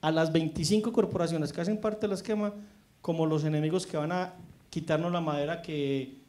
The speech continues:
estamos tumbando, no. Y lo otro es que, claro, mientras el manejo de la plata, que es lo más delicado, se pueda controlar, se pueda manejar, hay unos códigos de buen gobierno. Banco dos tiene un comité,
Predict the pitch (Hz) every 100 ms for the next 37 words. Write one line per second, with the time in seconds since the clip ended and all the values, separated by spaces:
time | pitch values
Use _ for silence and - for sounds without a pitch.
0 | - 147 147 170 170 147 151 123 117 -
1 | - - - - - - - _ - 170
2 | 185 190 220 214 240 233 240 185 156 156
3 | 147 147 151 147 147 175 226 190 180 208
4 | 208 220 214 214 214 220 185 180 160 143
5 | 143 156 185 214 208 180 - 170 180 165
6 | 147 135 165 180 202 185 160 160 196 147
7 | - - - - 156 180 196 196 - 196
8 | 196 175 156 156 170 196 208 190 151 147
9 | 147 151 151 151 185 185 185 196 185 156
10 | 143 - 190 214 220 -